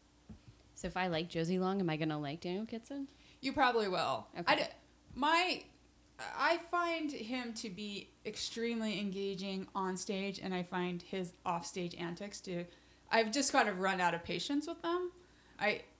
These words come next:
Speaker 2: I just find his, like, "The rules don't apply to me. I'm a prima donna. I want everything just how I want it," which is just, like, what we,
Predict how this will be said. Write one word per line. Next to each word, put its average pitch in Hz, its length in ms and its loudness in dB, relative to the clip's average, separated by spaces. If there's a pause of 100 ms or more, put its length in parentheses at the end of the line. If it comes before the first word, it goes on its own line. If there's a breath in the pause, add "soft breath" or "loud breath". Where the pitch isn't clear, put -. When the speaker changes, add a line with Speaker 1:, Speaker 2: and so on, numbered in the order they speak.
Speaker 2:
I 220 60 0
just 247 240 2
find 208 260 2
his, 185 220 -4
like, 175 400 -2
"The 226 80 0
rules 220 280 0
don't 208 160 0
apply 196 380 -2
to 190 80 -4
me. 185 220 -4
I'm 185 180 0
a 190 60 -4
prima 185 400 -4
donna. 175 500 0
I 190 120 -2
want 185 200 -2
everything 180 500 -4
just 180 380 -4
how 180 160 -2
I 175 180 0
want 175 220 -2
it," 180 200 -4 (420 loud breath)
which 226 160 -2
is 214 80 -4
just, 233 180 -2
like, 196 220 2 (180)
what 185 360 -2
we, 180 420 -4